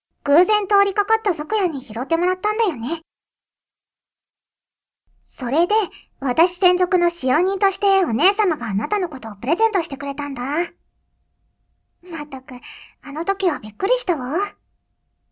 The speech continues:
私が見る人間なんて、大体もう食べ物か飲み物になっちゃった後のやつで、生きてるところを見るのなんて、あなたで四人目だったんだもの。他は紅白の巫女と、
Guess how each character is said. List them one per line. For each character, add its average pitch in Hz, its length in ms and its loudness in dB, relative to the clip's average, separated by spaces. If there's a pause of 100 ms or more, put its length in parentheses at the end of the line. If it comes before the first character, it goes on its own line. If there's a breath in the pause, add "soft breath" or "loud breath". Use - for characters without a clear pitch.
(400)
私 285 340 -6
が 381 100 4
見 403 140 -2
る 392 100 0
人 262 240 -4
間 339 180 0
な 381 140 2
ん 381 60 -6
て、 370 60 0 (400 soft breath)
大 269 300 -4
体 381 200 2
も 427 180 0
う - 20 2
食 247 180 -6
べ 330 80 2
物 427 240 0
か - 80 -4
飲 220 140 -2
み 302 100 -2
物 440 200 0
に 339 120 -2
な 277 140 -2
っ - 20 -2
ち 349 80 -4
ゃ 381 40 2
っ 359 60 -2
た 262 140 -4
後 403 180 -2
の 359 100 2
や 311 120 -6
つ 302 100 -10
で、 320 60 -4 (840)
生 370 140 2
き - 80 -10
て 427 120 2
る 349 80 4
と 233 140 -6
こ 294 140 -6
ろ 349 100 4
を 320 80 2
見 277 160 -4
る 349 100 2
の 339 100 0
な 302 120 -6
ん 277 80 -10
て、 269 120 -12
あ 233 480 -8
な 320 140 0
た 415 120 2
で 349 120 2
四 202 140 0
人 311 160 -2
目 403 80 2
だ 480 120 4
っ 466 40 -6
た 403 120 2
ん - 20 2
だ 349 100 2
も 339 100 0
の。 311 100 -10 (2750)
他 349 380 0
は 403 240 8
紅 415 400 2
白 466 200 2
の 285 100 -2
巫 269 200 -8
女 349 100 0
と、 285 260 -4